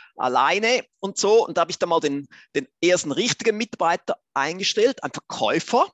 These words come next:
nicht mal im Büro, sondern eben ein Verkäufer. Der war zwar erfolglos, hat mich nur gekostet, hat nichts gebracht. Der war dann weg.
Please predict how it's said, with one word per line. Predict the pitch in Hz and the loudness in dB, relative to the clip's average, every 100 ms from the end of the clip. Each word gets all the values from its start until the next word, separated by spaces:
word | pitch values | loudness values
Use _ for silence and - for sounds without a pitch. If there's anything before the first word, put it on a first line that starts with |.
| _ _ _ - | _ _ _ -10
nicht | 185 | -4
mal | 208 160 | -2 -2
im | |
Büro, | 139 131 240 | -2 0 0
sondern | 220 151 | 0 -6
eben | - - | -8 -12
ein | - | -14
Verkäufer. | - - 117 135 - 226 | -12 -4 -2 -2 -2 -4
Der | 151 | -2
war | 143 - | -2 -2
zwar | 156 - | 0 -2
erfolglos, | - 170 151 143 156 294 - | 0 0 0 -2 0 0 -2
hat | - 156 | -6 -12
mich | - | -12
nur | 151 | -10
gekostet, | 147 - - 165 180 - - 170 | -10 -12 -6 -6 -6 -4 -6 -6
hat | 135 | -6
nichts | 143 143 - | -6 -6 -4
gebracht. | 139 123 147 294 - - - - - - | -2 2 2 2 -4 -14 -16 -18 -20 -4
Der | 151 | 0
war | 156 | 2
dann | 139 127 | 0 0
weg. | 143 302 - - - | 0 0 -2 -6 -6